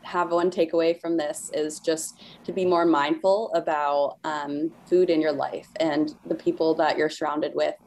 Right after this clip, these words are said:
Um, so if you're having a wedding, think about those people that have dietary restrictions coming to your wedding that don't just wanna eat a piece of lettuce because they had no other option. Um, if you have kids, um, think about there's certain sporting, um,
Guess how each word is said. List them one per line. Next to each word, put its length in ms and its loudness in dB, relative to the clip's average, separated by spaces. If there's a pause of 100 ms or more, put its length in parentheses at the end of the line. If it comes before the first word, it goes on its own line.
(140)
Um, 300 -4
so 160 0
if 120 -6
you're 100 0
having 240 2
a 60 4
wedding, 480 2
think 200 -2
about 380 -4
those 220 2
people 360 -4
that 120 0
have 140 0
dietary 460 0
restrictions 520 -6
coming 300 2
to 80 -14
your 100 -2
wedding 360 0 (340)
that 140 0
don't 240 2
just 160 -6
wanna 240 2
eat 120 2
a 40 0
piece 280 -6
of 140 -8
lettuce 460 -4 (260)
because 240 0
they 100 2
had 160 2
no 120 2
other 240 0
option. 480 -2 (400)
Um, 320 0
if 180 -4
you 80 4
have 180 0 (220)
kids, 560 0
um, 300 -2
think 180 -2
about 480 0 (140)
there's 180 2
certain 300 0
sporting, 640 2 (100)
um, 380 -8